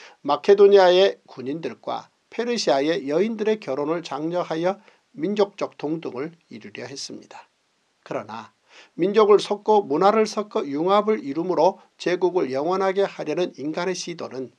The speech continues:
성공하지 못합니다. 각 민족의 균형과 조화는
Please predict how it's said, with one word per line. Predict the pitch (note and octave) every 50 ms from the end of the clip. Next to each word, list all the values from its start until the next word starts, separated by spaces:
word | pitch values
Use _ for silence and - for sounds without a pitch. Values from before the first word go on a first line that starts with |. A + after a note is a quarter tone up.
| _ _ _ _ _
성공하지 | - - - E3+ - - A#2 C3 - - C3
못합니다. | C#3 C3 C3 - - - _ _ - - - _ _ _ _ _ _ _ _ _ _ _ _ _ _ _
각 | - C#3+ C3+ - _
민족의 | - D3+ E3 D#3+ E3 D#3+ D#3 F3 F3 E3 - -
균형과 | - - - D3 D#3 D3+ C#3 A#2+ C#3 D3+ E3
조화는 | D#3 - B2+ B2 B2 A#2 A2 G#2+ A2 A2+ A2+ A2+